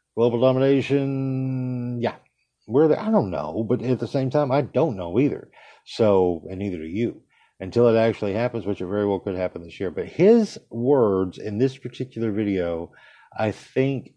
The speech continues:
are gonna be some that will really help people put things into perspective if they will open their eyes and actually force them to open their eyes. And it was so serendipitous that this particular video popped up tonight,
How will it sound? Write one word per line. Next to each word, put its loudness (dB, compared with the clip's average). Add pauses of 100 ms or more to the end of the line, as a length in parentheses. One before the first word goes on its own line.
are -6
gonna 0
be 0
some -6
that -6
will -4
really -2
help -8
people -6
put -14
things -8
into -8
perspective -8
if -14
they -6
will -8
open -4
their -2
eyes -2
and -2
actually -2
force 0
them -8
to -4
open -8
their -14
eyes. -18 (380)
And -4
it 2
was 0
so 0
serendipitous -4
that -18
this -2
particular -6
video -2
popped -6
up -6
tonight, -8